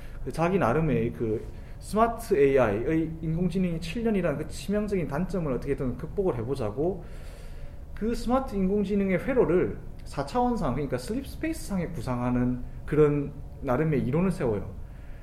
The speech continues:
그런데 다른 과학자는 당연히 그걸 헛소리를 치부하는데, 자기는 이걸 가능성이 있다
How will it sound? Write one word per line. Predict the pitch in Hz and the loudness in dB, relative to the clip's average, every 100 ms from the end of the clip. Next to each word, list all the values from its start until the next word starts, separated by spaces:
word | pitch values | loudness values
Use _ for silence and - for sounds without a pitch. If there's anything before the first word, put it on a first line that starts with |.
| - | -10
그런데 | - 190 | -2 0
다른 | 165 135 190 | 0 2 4
과학자는 | 190 208 - 180 | 8 8 8 2
당연히 | 139 147 156 | 2 0 0
그걸 | 147 156 | 2 0
헛소리를 | 160 165 190 147 | 0 0 2 2
치부하는데, | 156 139 139 160 | -2 -2 0 0
자기는 | 139 127 156 | -2 0 0
이걸 | 139 147 | 2 2
가능성이 | 113 127 139 180 | 2 -2 -2 -4
있다 | - 120 120 | 2 4 4